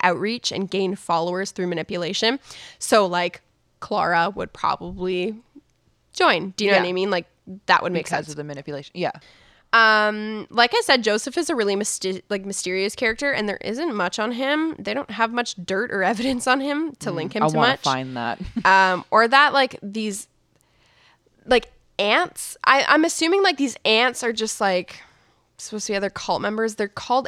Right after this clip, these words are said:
Speaker 1: ants. I don't know what that means.
Speaker 2: Mm.
Speaker 1: Um, but I gathered that it was, like, oh, like, all of Barbara's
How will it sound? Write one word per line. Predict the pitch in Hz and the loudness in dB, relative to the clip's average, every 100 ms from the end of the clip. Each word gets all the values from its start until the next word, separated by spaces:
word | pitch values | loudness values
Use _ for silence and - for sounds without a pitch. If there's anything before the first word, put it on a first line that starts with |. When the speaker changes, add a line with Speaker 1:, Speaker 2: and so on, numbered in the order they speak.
| - | -4
Speaker 1:
ants. | 185 160 - - - | -2 -2 -4 -12 -6
I | 196 | -4
don't | 202 | -2
know | 202 | -4
what | 190 | -4
that | 180 180 | -6 -6
means. | 165 185 160 160 | -6 -6 -6 -10
Speaker 2:
Mm. | 151 143 _ _ _ _ 190 | -14 -18 _ _ _ _ 0
Speaker 1:
Um, | 185 180 175 170 - _ _ _ _ | 2 0 -4 -8 -14 _ _ _ _
but | 202 | 2
I | 202 | 2
gathered | 196 165 175 208 208 | 4 4 4 2 2
that | 202 | 2
it | 180 | 2
was, | 185 - | -2 -2
like, | 175 175 - _ _ _ _ - | -2 -4 -12 _ _ _ _ -2
oh, | 214 196 | 0 0
like, | 185 220 - 220 | -2 -6 -4 -4
all | 202 208 | -4 -4
of | 196 - | -8 -6
Barbara's | 190 185 196 190 185 | -4 -4 -4 -4 -6